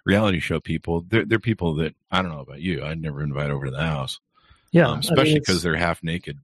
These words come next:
Speaker 1: most of the times, or naked most of the times in that Survivor. And there's that one naked show where they're, where they're just <laughs> out in the woods naked. Have you seen that?
Speaker 2: I think we enjoy watching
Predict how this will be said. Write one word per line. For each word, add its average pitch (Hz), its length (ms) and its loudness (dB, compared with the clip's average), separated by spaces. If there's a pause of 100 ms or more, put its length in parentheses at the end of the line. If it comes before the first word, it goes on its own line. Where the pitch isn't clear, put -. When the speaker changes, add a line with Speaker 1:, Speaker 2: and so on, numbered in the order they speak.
Speaker 1:
most 78 320 -6
of 80 60 -6
the - 60 -16
times, 76 240 -4
or 73 60 -6
naked 76 280 -4
most 71 220 -4
of - 40 -14
the 76 60 -6
times 73 160 -2
in 76 80 0
that 69 140 0
Survivor. 73 400 2
And 78 100 0
there's 95 120 2
that 143 120 2
one 80 220 4
naked 82 280 0
show 69 280 -2
where 69 120 -4
they're, 71 280 -4 (320)
where - 240 -4
they're 82 140 4
just - 260 4
<laughs> - 0 -
out 135 100 4
in 87 80 -2
the 90 100 2
woods 87 380 -2
naked. 87 300 -2
Have 85 80 0
you - 20 -8
seen 85 220 -2
that? 92 160 -4 (500)
Speaker 2:
I 160 80 6
think 208 160 6
we 214 120 10
enjoy 156 440 8 (140)
watching 143 680 2